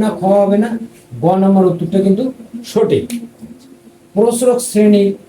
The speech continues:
প্রসরক নির্ণয়ের ক্ষেত্রে F ডিভাইডেড এফ ওয়ান প্লাস এফ টু এর মান কত? তাহলে আমরা প্রচুরকের ক্ষেত্রে আমরা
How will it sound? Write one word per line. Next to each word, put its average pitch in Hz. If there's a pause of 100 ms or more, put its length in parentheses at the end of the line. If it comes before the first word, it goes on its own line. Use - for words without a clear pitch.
(360)
প্রসরক 220 (120)
নির্ণয়ের 196
ক্ষেত্রে 214 (480)
F 196 (100)
ডিভাইডেড 196
এফ 180
ওয়ান 202
প্লাস 202
এফ 175
টু 196 (100)
এর 160
মান 147 (100)
কত? 107 (1500)
তাহলে 165
আমরা 190 (100)
প্রচুরকের 262
ক্ষেত্রে 208 (600)
আমরা 175